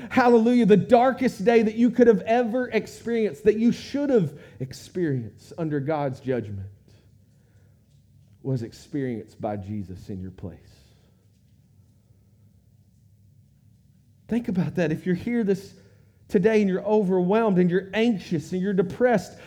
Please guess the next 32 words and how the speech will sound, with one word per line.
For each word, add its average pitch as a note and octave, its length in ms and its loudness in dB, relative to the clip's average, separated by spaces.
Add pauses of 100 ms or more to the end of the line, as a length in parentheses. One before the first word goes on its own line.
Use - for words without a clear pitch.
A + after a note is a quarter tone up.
(140)
and, A3 220 2 (840)
and A#3 120 8
you're G#3+ 160 6
undone, B3 580 4
for A#3+ 160 4
those B3+ 460 4
who C4 180 2
are A#3+ 80 4
in A#3+ 300 0
Jesus, F#3 600 0 (280)
your A#3+ 280 4
hardest B3+ 840 0
day G#3 400 4
has D3+ 360 -4 (120)
already F3+ 540 -2
been C#3+ 300 -2
done B2 360 -4
in G2 140 -10
Jesus. F2+ 240 -12 (2500)
It's A#2+ 220 -10
over B2+ 440 -2 (680)
completely. D3+ 640 -4 (1700)
Your C3 100 -8
hardest F3+ 680 -4
day C3+ 300 -2
has A#2 240 -6
already C#3 440 -4
been B2 320 -4
lived A2 400 -4
at G2 80 -10
the F#2 80 -14
cross - 600 -16